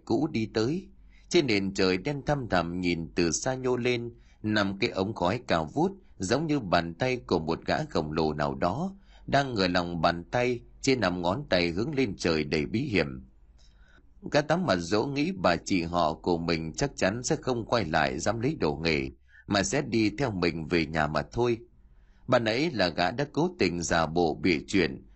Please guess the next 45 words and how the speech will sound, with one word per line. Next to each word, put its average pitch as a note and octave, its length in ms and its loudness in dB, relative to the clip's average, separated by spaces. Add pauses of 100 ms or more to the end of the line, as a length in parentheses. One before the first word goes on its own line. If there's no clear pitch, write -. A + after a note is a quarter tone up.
là F#2 360 2
có D#3+ 220 -2
ma C3 260 0
để F2+ 260 0
dọa D2+ 280 0
bà D2 260 0
Tư A#2+ 360 -2
Thúy A2+ 300 0
lúc F3 160 -4
này D2+ 200 0
mà D2 120 -2 (100)
thôi. A2 300 0 (680)
Định A2+ 200 2
bụng G#2 240 2
sẽ E3+ 120 0
một G#2+ 260 2
mình F#2 360 0
quay C#3 160 0
lại F2 320 2
chỗ D#3 140 -2
bờ E2 260 2
sông A#2+ 400 -2 (280)
để G#2 140 4
mang F#2 300 0
con E2+ 280 0
cá F#2 200 0
lăng E2+ 320 -2
rất A#2 200 -2
lớn A#2 420 -2 (240)
mà G2 340 2
khi A2+ 180 -2
nãy F#2+ 340 0
gã E2+ 120 2
kích - 260 -4
được. F2 200 2 (680)
Gã C3 120 4
đã D#3+ 220 2
cẩn F#2+ 260 0
thận F#2+ 340 0
buộc F2+ 220 2
dây C#3 240 2
vào F2 320 2
mang B2 280 -4
con A#2+ 260 0
cá C3+ 320 0